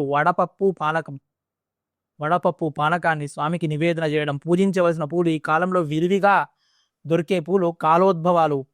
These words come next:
ఏమిటి? మల్లెపూలు. మల్లెపూలతో చక్కగా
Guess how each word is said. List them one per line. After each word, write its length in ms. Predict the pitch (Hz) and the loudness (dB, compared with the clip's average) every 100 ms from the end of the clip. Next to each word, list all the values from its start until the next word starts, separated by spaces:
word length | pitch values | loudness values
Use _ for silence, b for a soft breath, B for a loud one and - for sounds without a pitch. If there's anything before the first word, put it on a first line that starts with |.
| _ 151 | _ -8
ఏమిటి? 400 | 180 147 135 131 | -6 -8 -12 -10
మల్లెపూలు. 640 | 139 160 180 156 151 143 | -6 -2 -2 -2 -6 -4
మల్లెపూలతో 600 | 147 165 165 170 156 147 | -4 -4 -4 -4 -4 -6
చక్కగా 480 | 151 139 160 185 | -8 -8 0 0